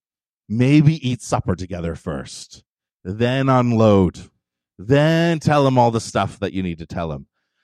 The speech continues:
uh, before you launch into the major thing. Maybe just let him breathe for a second. Let him eat and drink.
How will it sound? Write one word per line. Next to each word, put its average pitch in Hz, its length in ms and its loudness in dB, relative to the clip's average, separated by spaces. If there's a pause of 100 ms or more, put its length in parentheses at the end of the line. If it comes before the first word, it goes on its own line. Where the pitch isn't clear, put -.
(280)
uh, 92 140 -2
before 120 420 4
you 120 180 4
launch 107 380 2
into 95 160 -6
the 95 100 -6
major 92 320 -2
thing. 80 340 -4
Maybe 92 280 2
just - 420 -4 (340)
let 90 160 0
him 85 100 -2
breathe 90 260 0
for 82 160 -4
a 80 40 0
second. 80 480 -4 (600)
Let 98 160 2
him 104 160 2
eat 101 300 -2 (120)
and 90 340 0 (120)
drink. 90 480 -2